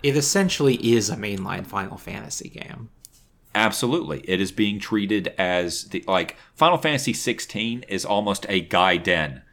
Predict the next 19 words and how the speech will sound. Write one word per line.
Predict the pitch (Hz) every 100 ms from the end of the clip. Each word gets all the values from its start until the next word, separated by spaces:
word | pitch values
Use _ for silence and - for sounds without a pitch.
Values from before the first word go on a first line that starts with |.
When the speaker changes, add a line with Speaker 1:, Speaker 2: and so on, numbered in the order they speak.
| _ -
Speaker 2:
compared | 87 85 90 87
to | 90
the | 85
way | 85 85
that | 85
Final | - 85 82
Fantasy | 90 85 80 80
seven | - 87 82 76
Remake, | 80 80 80 80 76 - - _ _
Rebirth, | 80 85 82 80 76 76 - -
and | 80 71 67
Revolution | 85 80 78 78 - 73
or | 73
whatever | 73 76 73
the | 71
hell | 73 67
are | 73
being | 69 71 67
framed. | - 67 58 -